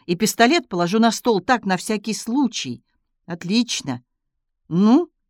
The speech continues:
а теперь поговорим». «Это о чём же?» недовольно спросила женщина.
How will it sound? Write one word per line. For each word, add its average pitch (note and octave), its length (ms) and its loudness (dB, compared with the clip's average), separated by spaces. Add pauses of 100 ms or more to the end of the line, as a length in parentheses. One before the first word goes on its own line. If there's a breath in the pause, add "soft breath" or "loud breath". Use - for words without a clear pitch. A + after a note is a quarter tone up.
(380)
а D3 100 -8
теперь F3 340 -4
поговорим». A3 680 -2 (1600)
«Это D#3 260 -4
о F3 60 0
чём G3 380 -2
же?» A#2+ 220 -10 (360)
недовольно D3 460 -2
спросила D#3 460 -6
женщина. C3+ 640 -6